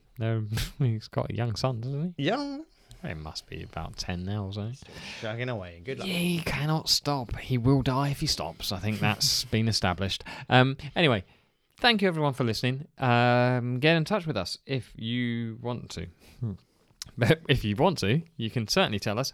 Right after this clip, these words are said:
Speaker 1: what you would like your last words to be. Uh, you can get in touch if you wanna add a song to the playlist.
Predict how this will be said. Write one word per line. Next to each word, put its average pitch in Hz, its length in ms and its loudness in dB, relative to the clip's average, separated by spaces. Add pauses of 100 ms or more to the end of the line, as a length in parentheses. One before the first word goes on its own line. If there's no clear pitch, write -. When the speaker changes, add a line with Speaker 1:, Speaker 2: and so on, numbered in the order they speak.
Speaker 1:
what 135 240 0
you 185 140 0
would 185 100 0
like 160 200 2
your 160 100 0
last 151 260 0
words 180 260 0
to - 80 -16
be. - 160 -10 (400)
Uh, 127 80 6
you 127 180 2
can 143 80 -2
get 180 100 2
in 156 60 -4
touch 156 200 0
if 139 160 -6
you 190 140 0
wanna 127 180 4
add 123 220 2
a 120 100 -6
song 120 280 0
to - 120 -12
the 110 80 -6
playlist. 131 480 -4